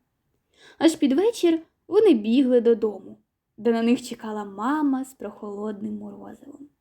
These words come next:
Вони їли морозиво, яке стікаючи охолоджувало їхні пальчики та язички. Вжух одягав на рученята свого м'якого півника, який мав жовтий колір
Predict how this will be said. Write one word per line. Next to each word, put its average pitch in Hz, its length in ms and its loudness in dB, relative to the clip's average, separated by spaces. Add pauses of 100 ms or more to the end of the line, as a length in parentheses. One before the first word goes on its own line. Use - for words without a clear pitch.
(640)
Вони 440 240 6
їли 320 280 6
морозиво, 294 760 2 (260)
яке 269 220 2
стікаючи 294 1040 0
охолоджувало 254 960 0
їхні 226 480 -4
пальчики 262 1040 -4 (340)
та 226 100 -14
язички. 214 840 -12 (960)
Вжух 311 460 6
одягав 269 480 2
на 254 120 2
рученята 247 560 -2
свого 269 440 -2
м'якого 233 540 2
півника, 269 760 -6 (360)
який 285 360 6
мав 269 300 2
жовтий 233 580 2
колір 269 640 0